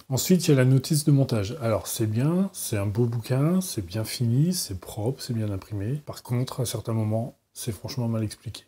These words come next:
Le point qui me gêne aussi, c'est l'alimentation. L'alimentation, c'est un boîtier métallique qui est à l'extérieur de l'imprimante. Et ce truc, eh ben, il traîne sur le bureau finalement, il n'y a pas moyen de le fixer.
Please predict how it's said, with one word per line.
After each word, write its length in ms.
Le 120
point 220
qui 160
me 60
gêne 200
aussi, 380
c'est 180
l'alimentation. 720
L'alimentation, 640
c'est 220
un 100
boîtier 380
métallique 640
qui 200
est 100
à 40
l'extérieur 520
de 80
l'imprimante. 560
Et 300
ce 260
truc, 600
eh 60
ben, 260
il 80
traîne 320
sur 240
le 80
bureau 320
finalement, 720
il 80
n'y 60
a 40
pas 180
moyen 280
de 80
le 80
fixer. 500